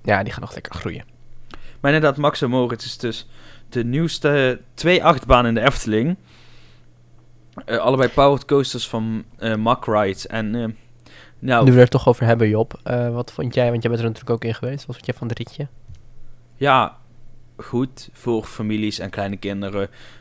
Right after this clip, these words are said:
Speaker 2: Zeker een leuke instapachtbaan om bijvoorbeeld vervolgens de Vogelrok in te stappen.
Speaker 1: Zeker, en ook goed voor achtbaan noobs zoals een Rowan.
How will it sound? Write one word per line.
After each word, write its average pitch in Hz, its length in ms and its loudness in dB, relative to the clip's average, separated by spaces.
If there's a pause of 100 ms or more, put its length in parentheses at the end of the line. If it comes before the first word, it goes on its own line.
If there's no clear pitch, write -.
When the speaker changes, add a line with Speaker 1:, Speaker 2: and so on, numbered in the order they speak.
Speaker 2:
Zeker 110 680 -4
een 110 100 -8
leuke 113 300 -2
instapachtbaan 110 920 -6
om 110 200 -6
bijvoorbeeld 107 540 -8
vervolgens 117 540 -6
de 117 80 -12
Vogelrok 123 500 -6
in 117 120 -4
te - 80 -12
stappen. - 400 -12 (1500)
Speaker 1:
Zeker, 185 440 0
en 131 200 -2
ook 139 220 0
goed - 320 -4
voor 131 560 -2
achtbaan 120 360 -2
noobs 120 320 -4
zoals 117 260 -4
een 117 120 -2
Rowan. 110 420 -4